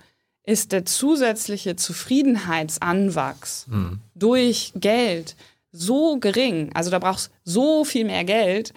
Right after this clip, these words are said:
Speaker 1: und so <laughs> wenig mehr Glück sozusagen oder Zufriedenheit, was wir dann empfinden, dass andere Faktoren eine viel, viel wichtigere und größere Rolle spielen.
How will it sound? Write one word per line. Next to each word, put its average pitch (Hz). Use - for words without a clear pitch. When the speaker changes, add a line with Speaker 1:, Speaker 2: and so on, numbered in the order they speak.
Speaker 1:
und 190
so 254
<laughs> -
wenig 247
mehr 185
Glück 254
sozusagen 185
oder 180
Zufriedenheit, 190
was 180
wir 185
dann 175
empfinden, 180
dass -
andere 254
Faktoren 175
eine 202
viel, 285
viel 240
wichtigere 202
und 180
größere 185
Rolle -
spielen. -